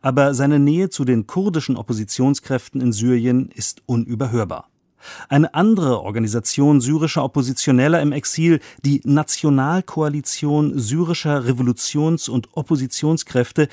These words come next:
rief am vergangenen Samstag in Berlin zu einer Demonstration auf, unter dem Motto:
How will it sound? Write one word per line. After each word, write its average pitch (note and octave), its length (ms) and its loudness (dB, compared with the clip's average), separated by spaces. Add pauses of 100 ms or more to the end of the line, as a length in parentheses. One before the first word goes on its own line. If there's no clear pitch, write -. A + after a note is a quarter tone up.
(260)
rief F3 220 4
am E3+ 160 2
vergangenen E3 540 2
Samstag D3 560 0
in C#3 100 2
Berlin B2+ 400 4
zu - 140 -4
einer B2+ 220 2
Demonstration C3 840 0
auf, - 400 -12 (380)
unter A2+ 200 -6
dem G#2+ 140 0
Motto: C#3 460 4